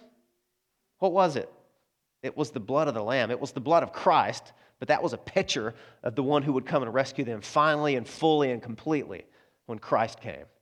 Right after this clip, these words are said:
That's what this tells us. You better not go outside your door, dude. <laughs> Now, I bet there was a celebration inside. I mean, I mean, there's both parts when I study this. There's both parts. I bet it was, it was pretty somber to hear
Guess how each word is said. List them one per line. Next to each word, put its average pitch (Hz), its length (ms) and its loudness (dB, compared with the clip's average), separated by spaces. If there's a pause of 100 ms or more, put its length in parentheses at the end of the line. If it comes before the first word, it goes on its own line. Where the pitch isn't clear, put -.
(1500)
That's 190 220 8
what - 140 8
this 143 160 -4
tells 175 300 4
us. 90 200 -6
You 147 60 -6
better 190 280 4
not 196 180 4
go 185 100 4
outside 160 400 4
your 127 100 -4
door, 143 240 0
dude. 95 260 -6 (200)
<laughs> - 60 -4 (1200)
Now, 127 160 6
I 165 60 10
bet 220 300 8
there 196 80 6
was 175 100 4
a 147 80 0
celebration 151 720 6
inside. 113 480 2
I 156 100 0
mean, 190 220 2
I 175 80 2
mean, 185 140 4
there's 175 160 2
both 247 260 6
parts 196 300 4
when 170 100 2
I 160 60 2
study 190 360 4
this. 123 200 0
There's 143 180 -6
both 180 240 4
parts. 120 500 2 (540)
I 156 80 10
bet 220 240 12
it 202 100 2
was, 180 200 0
it 180 160 4
was 160 180 0
pretty - 280 4
somber 151 480 2
to 131 100 -8
hear 151 400 4